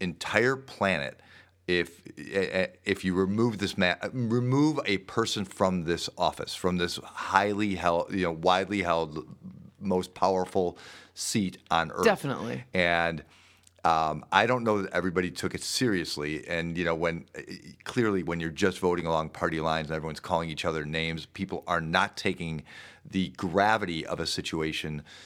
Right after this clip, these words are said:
Speaker 1: seriously. And then you get this one guy who you feel like, "Oh, this dude at least thought it through." Like, he at least is
Speaker 2: I think a lot of them
Speaker 1: attending
Speaker 2: probably
Speaker 1: to it.
Speaker 2: thought it through. And, you know, like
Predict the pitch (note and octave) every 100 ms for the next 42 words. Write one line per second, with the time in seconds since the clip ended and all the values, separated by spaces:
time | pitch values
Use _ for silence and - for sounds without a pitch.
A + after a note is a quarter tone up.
0 | - - - A2 F#2+ - D#2+ D#2 D2 -
1 | - - G2 G#2 F#2+ G#2+ F2+ D2+ D2 G2
2 | G#2+ F#2 E2+ E2 D#2+ D2+ D#2 - F2 E2
3 | D2+ D2 - _ - C3 D#2+ A#2+ C3 B2+
4 | D3 G2 E2 F2+ - F2+ D#2 C#2 - G2+
5 | F#2 - - G2+ G#2+ C3+ C#3 B2+ A#2 -
6 | G2 - C4+ D4 D4 G3+ E3 D#3 E3 C#3
7 | C#3 D#3+ C#3+ C#3+ D#3 B2+ B2+ - C3+ B2+
8 | B2 C#3 - C#3+ B2+ B2 C3 B2+